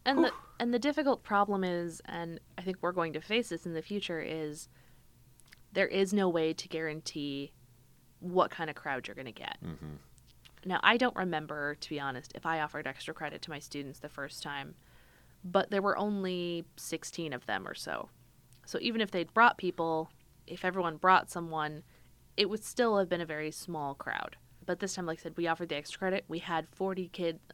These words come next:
Speaker 1: well, close to forty kids just built in. And so I think having that double up for the showcase makes all the difference, and then it encourages more invites. But it's, it's such a difficult thing to quantify because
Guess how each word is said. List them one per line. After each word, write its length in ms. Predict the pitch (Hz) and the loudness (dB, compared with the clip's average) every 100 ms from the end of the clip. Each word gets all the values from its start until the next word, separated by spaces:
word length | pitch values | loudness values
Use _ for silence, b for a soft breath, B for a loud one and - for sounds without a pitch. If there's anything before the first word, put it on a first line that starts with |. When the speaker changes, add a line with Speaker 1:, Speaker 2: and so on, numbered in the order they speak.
| - | -6
Speaker 1:
well, 160 | 147 | -6
close 280 | - 160 151 | -4 -6 -6
to 60 | 160 | -8
forty 280 | - 175 160 | -4 -4 -4
kids 520 | - 151 156 - - - - - - 180 | -8 -8 -8 -14 -16 -20 -20 -20 -18 -10
just 200 | 170 - - | -10 -6 2
built 240 | 175 175 | 2 2
in. 320 | 147 139 156 - - - - b b b b b b b - | -4 -4 -8 -14 -20 -20 -20 b b b b b b b -4
And 140 | 202 | 0
so 80 | 208 | 4
I 60 | 202 | 4
think 200 | 226 - | 2 -6
having 440 | - - 220 220 220 | -8 6 8 8 6
that 240 | 185 - | 4 2
double 260 | 165 160 175 | -2 0 0
up 160 | 165 - | 0 -2
for 100 | 156 | -8
the 80 | |
showcase 560 | 147 151 156 196 214 214 | -4 -4 -4 -4 -4 -6
makes 260 | 156 143 - | -8 -10 -10
all 100 | 123 | -10
the 80 | 151 | -6
difference, 600 | 180 190 - 147 147 - - | -2 -2 -2 -6 -6 -8 -4
and 180 | 175 170 | -2 0
then 120 | 156 | 0
it 140 | - | -4
encourages 800 | - 165 - 180 160 151 143 147 | -6 -8 -6 -2 -2 -2 -6 -8
more 220 | 151 151 131 | -8 -8 -8
invites. 540 | 151 143 139 123 - | -8 -8 -8 -10 -8
But 120 | 165 | -8
it's, 160 | 165 - | -8 -4
it's 160 | 185 190 | -2 0
such 120 | 190 | 0
a 60 | 196 | -2
difficult 640 | - 156 151 165 165 151 - | 0 0 0 -2 0 -2 -2
thing 160 | 160 143 | -6 -8
to 60 | |
quantify 520 | - 214 202 - 156 156 | 0 2 2 2 -2 -2
because 520 | - 160 151 - | -4 -4 -4 -8